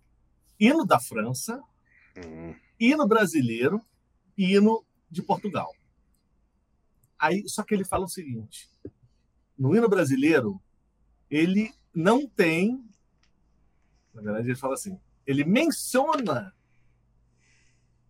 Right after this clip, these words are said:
Speaker 1: liberdade, liberdade, abre as asas sobre nós em uma das suas estrofes.
Speaker 2: <laughs>
Speaker 1: O chat G P T.
Speaker 2: Tá bom esse chat, hein?
Speaker 1: Cara, que bosta. Ele não entendeu um caralho. Tudo bem, o hino nacional
Speaker 2: Porra,
Speaker 1: tem duas
Speaker 2: mas
Speaker 1: vezes a
Speaker 2: medo
Speaker 1: palavra
Speaker 2: que
Speaker 1: liberdade.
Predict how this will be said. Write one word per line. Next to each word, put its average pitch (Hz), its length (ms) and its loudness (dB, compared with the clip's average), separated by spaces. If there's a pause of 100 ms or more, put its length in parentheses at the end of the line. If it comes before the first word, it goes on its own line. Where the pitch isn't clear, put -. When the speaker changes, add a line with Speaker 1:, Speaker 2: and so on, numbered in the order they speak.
(220)
Speaker 1:
liberdade, 190 720 0
liberdade, 185 880 0 (100)
abre 185 300 -4
as 127 160 -2
asas 175 300 -4
sobre 180 260 -4
nós 160 520 -4
em 156 80 -4
uma 165 120 -6
das 160 140 -4
suas 180 180 -6
estrofes. - 640 -12 (160)
Speaker 2:
<laughs> - 760 4
Speaker 1:
O 160 60 -2
chat 190 420 0
G 185 140 2
P 226 160 -4
T. 143 260 -4 (300)
Speaker 2:
Tá 127 120 6
bom 139 200 8
esse 151 120 8
chat, 135 360 6
hein? 139 220 0 (280)
Speaker 1:
Cara, 190 380 4 (240)
que 214 80 -12
bosta. 139 560 -4 (380)
Ele 180 160 -2
não 208 80 6
entendeu 202 320 -2
um 208 60 0
caralho. 170 720 0
Tudo 196 180 0
bem, 165 180 0
o 143 140 2
hino 170 60 -4
nacional 175 320 4
Speaker 2:
Porra, 131 180 12
Speaker 1:
tem - 80 2
duas 165 180 2
Speaker 2:
mas 135 160 4
Speaker 1:
vezes - 160 2
a 139 60 -2
Speaker 2:
medo 165 120 8
Speaker 1:
palavra 220 180 0
Speaker 2:
que 226 120 2
Speaker 1:
liberdade. 135 640 0